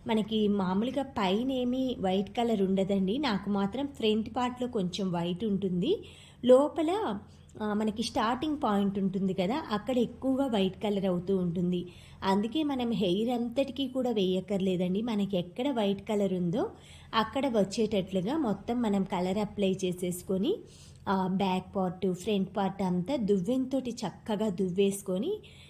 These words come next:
ఇలా టై చేసేసుకున్నామంటే ఈ ఒక్క ఫిఫ్టీన్ మినిట్స్, ట్వంటీ మినిట్స్ ఉంచుకుంటానండి ఈ కలరు. ఈ కలరు అంతా కూడా సెట్ అయ్యేలోపు కోన్ పెట్టేసుకుందామనేసి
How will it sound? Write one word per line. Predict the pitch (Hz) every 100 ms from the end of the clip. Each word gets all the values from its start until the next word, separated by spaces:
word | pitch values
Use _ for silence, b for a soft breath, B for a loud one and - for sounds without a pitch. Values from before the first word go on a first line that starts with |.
| B
ఇలా | 233 220
టై | 208 214 165 180 170
చేసేసుకున్నామంటే | 214 196 190 175 - 180 180 180 175 294 453 - B B B 262
ఈ | 247
ఒక్క | 233 233 - 302 - - -
ఫిఫ్టీన్ | 254 - 254 240
మినిట్స్, | 220 208 220 233 - 349 415
ట్వంటీ | 214 202 214
మినిట్స్ | 220 196 196 196
ఉంచుకుంటానండి | 240 202 - 208 180 190 190 185 220
ఈ | 269
కలరు. | 190 196 185 175 277 494 B B B B
ఈ | 254
కలరు | 247 247 220 240 262 254 247 -
అంతా | 214 208 240
కూడా | - 208 202
సెట్ | 202 208 -
అయ్యేలోపు | 220 214 196 190 190 403 339 -
కోన్ | 233 220 220
పెట్టేసుకుందామనేసి | 226 202 190 196 - 196 196 190 190 185 180 - 440